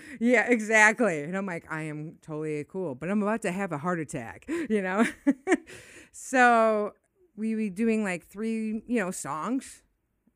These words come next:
And then all of a sudden they said, "Okay, we wanna listen."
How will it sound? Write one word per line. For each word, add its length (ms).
And 280
then 100
all 120
of 60
a 80
sudden 460
they 220
said, 260
"Okay, 380
we 120
wanna 220
listen." 360